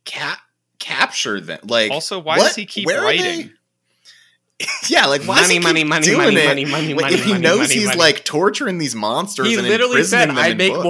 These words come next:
Speaker 1: books.
Speaker 3: money than Stephen
Speaker 1: Like
Speaker 3: King." He old, he's greedy
Speaker 1: <laughs>
Speaker 3: motherfucker. He's
Speaker 2: It,
Speaker 3: a greedy
Speaker 2: the, they
Speaker 3: man.
Speaker 2: move around the country a lot, hmm? Because you have many homes, <laughs> you,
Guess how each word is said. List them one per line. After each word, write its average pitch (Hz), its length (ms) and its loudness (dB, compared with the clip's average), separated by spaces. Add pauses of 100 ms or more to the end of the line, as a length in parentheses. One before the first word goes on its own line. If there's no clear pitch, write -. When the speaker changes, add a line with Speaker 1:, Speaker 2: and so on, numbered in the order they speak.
Speaker 1:
books. 185 100 0
Speaker 3:
money 180 260 0
than 156 220 -4
Stephen 120 320 -2
Speaker 1:
Like 117 140 -2
Speaker 3:
King." 170 220 0
He 208 320 -4
old, 165 260 0
he's 247 280 0
greedy 175 480 -2
Speaker 1:
<laughs> 143 80 0
Speaker 3:
motherfucker. 123 680 -2 (360)
He's 208 180 -2
Speaker 2:
It, 139 180 2
Speaker 3:
a 131 40 -6
greedy 165 300 -4 (120)
Speaker 2:
the, 143 60 0
they 147 140 4
Speaker 3:
man. 131 160 0
Speaker 2:
move 175 120 -4
around 147 240 0
the 123 80 -6
country 135 460 -6
a 147 80 -4
lot, 156 340 -4
hmm? 165 360 -8
Because 135 260 -8
you 117 60 -2
have 101 100 -4
many 107 340 -4
homes, 87 760 -12
<laughs> - 20 -12
you, 104 60 -8